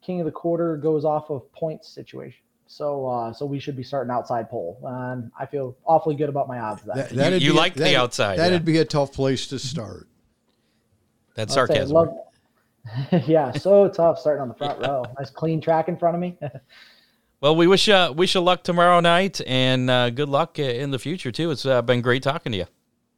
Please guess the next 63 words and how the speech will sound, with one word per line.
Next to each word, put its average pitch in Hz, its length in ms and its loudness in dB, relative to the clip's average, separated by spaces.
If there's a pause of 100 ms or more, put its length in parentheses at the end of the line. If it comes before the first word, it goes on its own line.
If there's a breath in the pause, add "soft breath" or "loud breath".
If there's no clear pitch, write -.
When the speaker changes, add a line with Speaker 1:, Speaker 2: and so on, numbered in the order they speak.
(240)
Speaker 1:
Yeah, 247 200 -2
hopefully 185 380 0
you 180 80 -8
can 170 160 -6
have 175 240 0
me 180 60 -2
on 180 180 -2
again 175 300 -2
when 185 140 -4
we're 165 120 -2
racing 180 300 -2
mods 175 360 -6
and 151 140 -10
winning 165 180 -4
a 165 40 -6
bunch 170 220 -6
of - 40 -20
stu-, - 140 -4
uh, 165 340 0
stuff 170 300 -4
there. 185 240 -6
So, 120 260 -14 (300 soft breath)
uh, 139 100 -2
but 135 160 -4
thank 202 180 4
you 180 100 4
Speaker 3:
Good 165 80 4
job. 135 80 -6
Speaker 1:
for 156 80 4
having 160 200 4
me 156 60 -2
on 147 120 -4
the 143 80 -8
show. 139 240 -4
I 135 100 0
really 143 200 -2
appreciate 135 500 -8
it, 135 160 -10
and, 139 140 -10
uh, 127 240 -4
I 139 80 -6
look 147 240 -4
forward 147 200 -2
to 139 60 -10
seeing 143 220 -8
you 143 60 -8
again 139 180 -6
in 131 60 -10
Victory 135 280 -10
Lane, 131 220 -10
Scott. 117 280 -12 (220)
Speaker 3:
Uh, 104 120 -12 (120)
well, 135 220 2
Speaker 2:
Th-, 120 120 -4
thanks 156 340 -4
so 160 100 0
much 156 220 0
for 160 120 -2
your 147 140 0
time. 143 340 -4
Speaker 3:
<laughs> - 0 -
Speaker 2:
Great 143 320 -2
interview. 107 540 -6